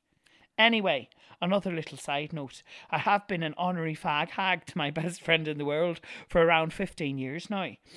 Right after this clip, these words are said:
And through him coming out and through the ups and the downs of being gay and growing up, honestly, listening to your podcast just makes me even more proud to be his best friend.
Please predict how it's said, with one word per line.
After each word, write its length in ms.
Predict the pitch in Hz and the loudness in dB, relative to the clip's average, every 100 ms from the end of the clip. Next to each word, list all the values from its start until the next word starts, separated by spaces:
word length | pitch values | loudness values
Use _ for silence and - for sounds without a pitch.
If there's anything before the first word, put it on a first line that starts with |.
| - - - | -18 -18 -10
And 120 | 175 - | -8 0
through 220 | 233 247 | 0 2
him 180 | 214 175 | -2 -2
coming 300 | 175 151 139 | -4 -2 -2
out 300 | 202 190 - - - | -4 -6 -12 -18 -6
and 120 | 170 156 | -4 0
through 200 | 202 180 | 0 2
the 100 | 170 | 0
ups 240 | - - | -2 -6
and 120 | 143 | -6
the 40 | 139 | -4
downs 360 | 151 175 175 | -2 -2 -2
of 100 | 147 | -4
being 240 | - 143 139 | -4 -4 -4
gay 300 | 131 139 165 | -2 -2 -2
and 100 | 170 | -2
growing 300 | 143 143 139 | 0 2 2
up, 220 | 147 208 - - | -2 -4 -6 -2
honestly, 580 | 175 233 262 277 214 - - 240 | 0 0 -4 -4 -4 -6 -10 -8
listening 320 | 233 240 214 | -4 -2 -2
to 140 | - | -2
your 120 | 156 143 | -2 -2
podcast 640 | 135 123 135 - 175 - - - | -4 -4 -6 -10 -10 -12 -20 -8
just 240 | - - 226 | -4 -2 -2
makes 220 | 170 - | -2 -4
me 120 | 147 | -4
even 300 | 190 202 185 160 | -4 -2 0 0
more 220 | 147 147 | -2 -4
proud 440 | - 143 127 139 | -4 -4 -4 -6
to 100 | - | -10
be 180 | 131 123 | -6 -6
his 100 | 120 | -6
best 320 | - 120 120 | -8 -8 -8
friend. 480 | - 117 113 117 | -10 -10 -10 -12